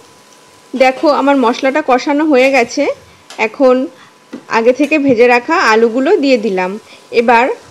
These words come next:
আলুগুলোর সঙ্গে মশলাটা আরও একটু কিছুক্ষণ নেড়েচেড়ে মিশিয়ে ভেজে নিচ্ছি। এবার দিয়ে দিচ্ছি আমি পরিমাণ মতো জল।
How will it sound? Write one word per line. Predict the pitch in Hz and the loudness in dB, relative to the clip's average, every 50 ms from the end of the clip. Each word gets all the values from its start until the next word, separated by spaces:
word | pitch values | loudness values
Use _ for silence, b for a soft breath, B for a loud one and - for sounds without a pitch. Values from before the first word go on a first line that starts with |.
| - - - | -20 -20 -10
আলুগুলোর | - - 226 247 254 269 240 302 311 381 466 - | -4 -2 0 0 0 0 0 0 2 2 2 2
সঙ্গে | - - 403 320 285 269 254 277 | 0 -2 -2 0 0 0 0 0
মশলাটা | 294 277 240 233 262 - - 262 262 262 311 254 | 0 0 -2 -2 -2 -2 -4 -4 -2 -2 -2 -2
আরও | 147 226 247 254 | 0 0 0 0
একটু | 269 269 - - - 349 | 0 -2 -4 -6 -6 -4
কিছুক্ষণ | 339 349 311 - - 294 - - - - 233 240 311 427 - - - | -4 -4 -4 -4 -6 -8 -8 -6 -2 -2 0 0 0 -4 -8 -10 -6
নেড়েচেড়ে | 233 233 233 233 240 240 - 302 277 269 339 523 587 - - - - - - - - - | -2 0 2 4 4 2 2 2 0 0 0 -2 -4 -8 -12 -20 -20 -20 -20 -16 -6 -2
মিশিয়ে | 269 277 277 - 302 311 349 554 539 | -2 -2 0 -2 -2 -2 0 0 0
ভেজে | 381 294 240 240 240 226 | 2 2 4 4 4 2
নিচ্ছি। | 208 196 196 - - - - 196 190 185 208 214 - - - - - - - - - - - - - - - - - - - - - - - - - - - - - - - - - - - - - | 2 0 -4 -6 -12 -12 -10 -10 -10 -10 -12 -14 -16 -20 -20 -20 -20 -20 -20 -20 -20 -20 -20 -20 -20 -20 -20 -20 -20 -20 -20 -20 -20 -20 -20 -20 -20 -20 -20 -20 -20 -20 -20 -20 -20 -20 -20 -4 -2
এবার | 240 254 233 311 359 330 285 | 0 0 2 2 0 0 0
দিয়ে | 302 294 277 | 0 0 0
দিচ্ছি | 226 262 233 - - - 330 311 | 0 -2 -4 -6 -6 -6 -4 -4
আমি | 294 302 359 392 | -2 -2 -2 0
পরিমাণ | - 254 233 240 233 254 262 269 269 | 2 2 2 4 2 2 2 2 0
মতো | 277 285 269 - 494 508 381 | 0 -2 0 2 2 2 4
জল। | 262 262 226 202 175 180 185 190 226 | 4 4 2 2 2 0 -2 -4 -8